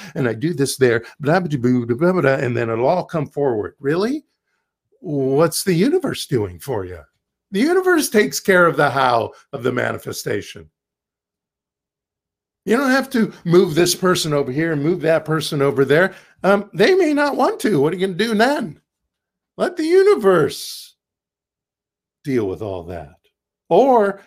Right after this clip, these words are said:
at least inform you what you can do on this level. As the proverb, and, um, there's this proverb that I found,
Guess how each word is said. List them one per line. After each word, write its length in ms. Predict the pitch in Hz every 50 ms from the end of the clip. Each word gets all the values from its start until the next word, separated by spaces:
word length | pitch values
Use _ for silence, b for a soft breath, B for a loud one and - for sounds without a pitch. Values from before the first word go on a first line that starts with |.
| B
at 160 | 175 175 175
least 460 | 160 156 180 214 214 180 - - - -
inform 840 | - 202 170 165 151 143 - - - 190 226 254 262 269 269 220
you 760 | 139 113 98 92 95 87 80 78 78 78 85 110 208 240 - _ _ _ _ _ _ _ _ _ _ _ _ _ _ _ _ _ _ _ _ _ _ _ _ _ _ _ _ _ _ _
what 220 | - 123 113 92 98
you 80 | 95
can 340 | 90 - 113 104 101 98 85
do 180 | 76 78 76 71 _ _ _ _ _ _ _ _ _ _ _ _ -
on 160 | - 98 92 80
this 240 | 82 76 - -
level. 400 | 117 87 80 78 67 64 _ _ _ _ _ _ _ _ _ _ _ _ _ _ _ _ _ _ _ _ _ _ _ _ B B B B B B
As 160 | 156 143 127
the 80 | 156
proverb, 760 | 156 - - 180 175 190 202 - 139 151 143 143 147 139 -
and, 640 | 160 - 180 131 131 131 127 131 127 123 120 113 113
um, 480 | 123 123 120 120 120 117 117 - - 151
there's 200 | 131 143 131 127
this 120 | 147 147
proverb 640 | - - 202 208 202 202 185 143 139 143 143 139 120
that 320 | 131 127 135 127 - - 160
I 140 | 143 139
found, 600 | 135 - - 190 175 175 190 190 180 156 - -